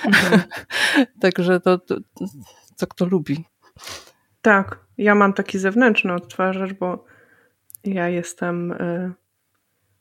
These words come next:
Speaker 1: lubię płyty, bo, y, bo wiesz, jak to jest z tymi subskrypcjami. No, kiedyś sobie kupiłam
Speaker 2: Mhm.
Speaker 1: płytę u Ewy Chodakowskiej za tam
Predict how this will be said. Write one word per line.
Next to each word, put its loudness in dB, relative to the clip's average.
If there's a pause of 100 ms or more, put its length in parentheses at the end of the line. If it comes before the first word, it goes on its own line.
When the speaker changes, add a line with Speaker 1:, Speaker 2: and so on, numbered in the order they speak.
Speaker 1:
lubię 4
płyty, 0
bo, -2 (380)
y, -8 (1300)
bo 2
wiesz, 6
jak 4
to 4
jest 2
z -8
tymi 2
subskrypcjami. -6
No, 2
kiedyś 2
sobie 4
kupiłam 2
Speaker 2:
Mhm. 4
Speaker 1:
płytę 2
u 2
Ewy 0
Chodakowskiej -2
za -2
tam -6